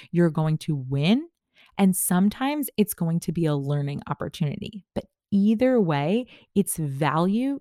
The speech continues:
towards your future business where you ultimately do get the result that you want. One launch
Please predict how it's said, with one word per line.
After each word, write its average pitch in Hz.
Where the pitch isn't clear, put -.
towards 170
your 151
future 202
business 175
where 180
you 185
ultimately 254
do 254
get 214
the 190
result 165
that -
you 147
want. 143
One 202
launch 214